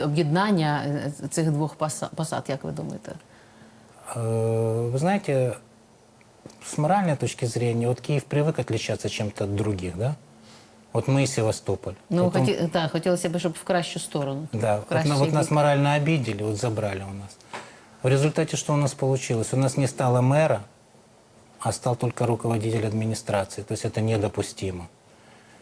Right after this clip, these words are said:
Speaker 2: Э, в том, что кто-то должен контролировать деятельность советов и исполнительной власти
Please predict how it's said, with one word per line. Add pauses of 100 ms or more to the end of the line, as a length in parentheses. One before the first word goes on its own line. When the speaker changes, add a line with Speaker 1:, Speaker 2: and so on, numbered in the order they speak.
(580)
Speaker 2:
Э,
в
том,
что
кто-то
должен
контролировать
деятельность
советов (400)
и
исполнительной
власти